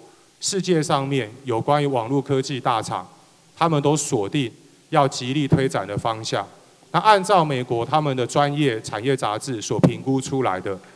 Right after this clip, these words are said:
接下来会有一千五百亿美元啊的产值。我想要请教院长，在你们所推动出来的五大创新产业的计划当中，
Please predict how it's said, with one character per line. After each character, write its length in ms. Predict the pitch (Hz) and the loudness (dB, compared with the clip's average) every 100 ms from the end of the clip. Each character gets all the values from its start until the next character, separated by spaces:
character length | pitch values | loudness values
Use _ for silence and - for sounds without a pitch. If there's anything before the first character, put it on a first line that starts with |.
| - _ | -20 _
接 200 | - 175 | 0 2
下 240 | 170 180 123 | 4 4 2
来 200 | 101 95 - - - - | 2 -4 -10 -20 -20 0
会 120 | 185 | 4
有 100 | 135 | 4
一 80 | 160 | 2
千 240 | - 139 | -4 -4
五 140 | 135 139 | -2 -2
百 220 | 117 101 | 0 0
亿 120 | 131 | -4
美 200 | 107 95 | -6 -8
元 200 | 95 90 90 | -6 -6 -8
啊 120 | 82 | -12
的 100 | 110 | -10
产 320 | 101 110 90 90 | -8 -6 -8 -8
值。 300 | - 85 92 - _ - | -12 -12 -12 -20 _ -4
我 120 | - | 0
想 160 | 180 165 | 4 6
要 80 | 185 | 4
请 180 | 170 123 | 2 0
教 220 | 160 160 | 2 4
院 180 | 151 131 | 2 0
长， 240 | 117 98 | -4 0
在 140 | 196 | 2
你 100 | 175 | 2
们 160 | 127 120 | 0 -4
所 220 | 120 104 | -4 -2
推 260 | - 165 170 | 2 4 4
动 240 | 170 139 | 4 0
出 220 | 127 151 | -2 -2
来 160 | 127 104 | -2 -2
的 140 | 107 104 | -6 -8
五 240 | 120 107 | -8 -2
大 220 | 156 175 | 0 0
创 280 | - 151 127 | 0 -2 -2
新 320 | - 123 123 - - _ _ | -6 -8 -10 -16 -20 _ _
产 320 | - 127 104 | -6 -4 -2
业 140 | 123 143 | 0 0
的 140 | 113 | 0
计 200 | - 139 | -6 -2
划 240 | 127 123 113 | 0 0 0
当 240 | 107 110 | -4 -4
中， 280 | 117 110 104 | -2 -2 -2